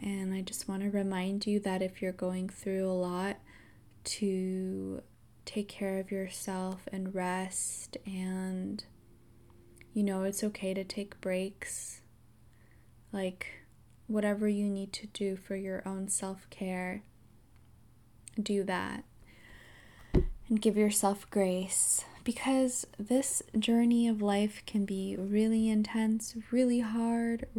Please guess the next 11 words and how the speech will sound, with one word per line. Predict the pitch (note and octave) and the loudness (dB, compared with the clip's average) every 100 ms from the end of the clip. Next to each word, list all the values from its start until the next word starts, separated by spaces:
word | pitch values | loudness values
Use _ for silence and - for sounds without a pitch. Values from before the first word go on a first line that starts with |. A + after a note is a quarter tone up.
| G#3 - | -6 0
really | A3+ A3 | 2 2
crazy, | - - G3 G#3 G#3+ - G#3 G3+ G3+ G3+ - - - - - - | -2 -2 2 4 4 2 0 0 0 0 -4 -10 -20 -20 -12 -2
and | G3+ | 0
unpredictable. | F#3 F#3+ - G3 G3 G3 - G#3 F#3+ F#3+ F#3 F3+ F#3+ - | 0 -2 -2 -2 -2 -4 -4 -4 -2 -2 -2 -4 -6 -8
And | F#3+ F#3 F#3 G#3 - - - - - - - | -6 -4 -4 -6 -10 -16 -20 -20 -20 -20 -10
I | F#3 G3 B3+ | -2 2 2
think | - D#4 D#4+ - | 6 6 6 2
that | A#3 G#3+ | 0 2
if | G#3 G#3 - | 2 0 0
we're | G3+ G#3+ | 0 0
here, | - G#3 F#3+ F#3+ G3+ A3+ | -2 -2 0 0 0 -2